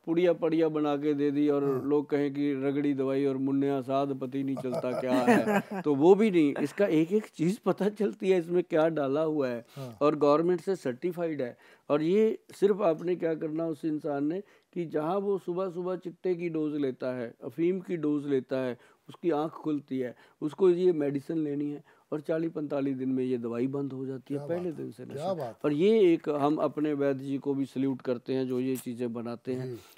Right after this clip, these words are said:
Speaker 1: और हम गिल साहब आज आपको भी इस बात के लिए सैल्यूट करते हैं कि
Speaker 2: जी।
Speaker 1: आपने इस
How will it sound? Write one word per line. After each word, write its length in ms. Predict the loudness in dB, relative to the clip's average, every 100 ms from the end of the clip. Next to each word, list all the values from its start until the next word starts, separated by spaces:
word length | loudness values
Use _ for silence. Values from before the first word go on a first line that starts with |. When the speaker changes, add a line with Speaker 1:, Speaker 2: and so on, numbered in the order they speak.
| 0
Speaker 1:
और 320 | 2 4 2 2
हम 280 | 2 2 -2
गिल 200 | -2 0
साहब 240 | 2 2 2
आज 240 | 0 0
आपको 440 | -2 -4 -4 -4
भी 100 | -2
इस 80 | -2
बात 260 | -4 -6 -6
के 60 | -6
लिए 180 | -4 -6
सैल्यूट 380 | -6 -6 -6 -6
करते 300 | -10 -8 -8
हैं 140 | -8
कि 100 | -8
Speaker 2:
जी। 60 | -4
Speaker 1:
आपने 500 | -2 -2 -2 -2 -4 -12 _ -4
इस 180 | -4